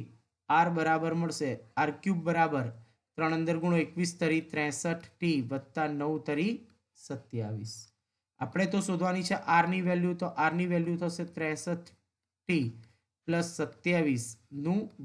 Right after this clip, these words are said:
ઘનમૂળ. ઓકે, આપણે એનું ઘનમૂળ નીકાળીશું નહીં, ઓકવર્ડ સ્ટેપ છે એટલે આપણે એને as it is રાખીશું. તો ટી સમયે ત્રિજ્યા કેટલી હશે?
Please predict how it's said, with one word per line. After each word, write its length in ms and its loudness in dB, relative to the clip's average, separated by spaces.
ઘનમૂળ. 460 0
ઓકે, 200 -4
આપણે 280 -2
એનું 180 -2
ઘનમૂળ 380 -2
નીકાળીશું 580 -4
નહીં, 160 0
ઓકવર્ડ 360 -4
સ્ટેપ 220 -4
છે 160 -2
એટલે 180 -4
આપણે 260 -4
એને 100 -4
as 160 -6
it 140 -6
is 100 -4
રાખીશું. 460 -6
તો 80 2
ટી 340 0
સમયે 400 2
ત્રિજ્યા 500 0
કેટલી 300 -4
હશે? 240 -4